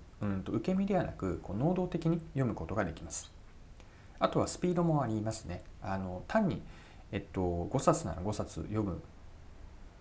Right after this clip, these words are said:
あの、バラバラに読むのではなくて、まとめて読むことによって、こう、一冊ごと、読めば読むほど、その、一冊あたりのスピードというのが速くなります。え、というのは、まあ、一冊を読んで、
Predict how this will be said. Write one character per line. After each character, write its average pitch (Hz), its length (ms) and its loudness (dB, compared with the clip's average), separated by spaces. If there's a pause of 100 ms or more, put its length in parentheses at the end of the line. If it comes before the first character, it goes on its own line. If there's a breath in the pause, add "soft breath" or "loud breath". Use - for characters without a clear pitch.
(340)
あ 98 160 0
の、 90 120 -2
バ 113 140 6
ラ 143 80 8
バ 170 120 8
ラ 170 60 8
に 160 80 6
読 160 160 8
む 87 80 4
の 80 40 0
で 80 80 -4
は - 80 -8
な - 80 -6
く - 100 -12
て、 92 160 -2
ま 92 140 -4
と 165 100 0
め 180 100 2
て 185 120 0
読 180 120 6
む - 40 2
こ 80 100 -6
と - 80 -10
に 80 80 -4
よ - 60 -8
っ - 20 -10
て、 - 320 -6
こ - 160 -8
う、 - 20 -12
一 - 80 -2
冊 202 300 0
ご 190 80 6
と、 - 140 -2
読 170 180 4
め 202 100 4
ば 87 120 4
読 113 120 4
む 143 140 2
ほ - 60 -6
ど、 92 200 0
そ - 140 -6
の、 85 180 -2 (380 loud breath)
一 139 100 2
冊 190 320 0
あ 190 60 6
た 160 140 4
り 87 60 2
の - 140 -6
ス - 120 -6
ピ 160 100 2
ー 156 60 6
ド 151 80 4
と 147 100 2
い 117 40 4
う - 20 2
の 90 60 -4
が - 80 -8
速 139 120 8
く - 120 -4
な 78 60 -6
り - 60 -10
ま - 100 -8
す。 - 220 -4 (960 loud breath)
え、 135 80 0
と 175 120 6
い 196 40 6
う - 20 4
の 135 140 2
は、 87 240 0
ま 135 60 6
あ、 - 20 8
一 147 100 6
冊 180 240 2
を 170 80 6
読 151 160 6
ん 85 60 0
で、 90 180 -8